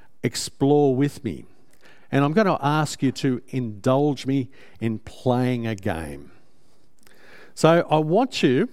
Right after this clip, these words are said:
and, and I, w-, I, I will be asking for feedback in this area, so, uh, you know, stick a hand up, call out something, I, I, I don't mind.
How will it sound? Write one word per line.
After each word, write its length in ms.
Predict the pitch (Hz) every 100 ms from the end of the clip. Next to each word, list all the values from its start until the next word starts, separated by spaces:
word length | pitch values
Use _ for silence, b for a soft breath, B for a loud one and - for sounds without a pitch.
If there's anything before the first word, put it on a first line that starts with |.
| - b b
and, 120 | 147 151
and 200 | 156 151
I, 40 |
w-, 160 | 151 165
I, 100 | 143 131 -
I 100 | 135
will 200 | 139 226
be 140 | 196
asking 340 | 160 170 - 131
for 140 | 127
feedback 600 | - 160 160 139 139 -
in 140 | 131
this 220 | 123 107 120
area, 400 | 117 160 240 220
so, 400 | - 127 113 110
uh, 160 | 107 - b b b
you 100 | 127
know, 280 | 120 139 143 135
stick 280 | - 156
a 100 | 123
hand 220 | 110 131 131
up, 160 | 127
call 260 | - 143 117
out 180 | 123 -
something, 300 | 131 127 117
I, 140 | 110 -
I, 160 | 107 104 92
I 120 | 107 104
don't 320 | 107 107 85
mind. 360 | 101 87 73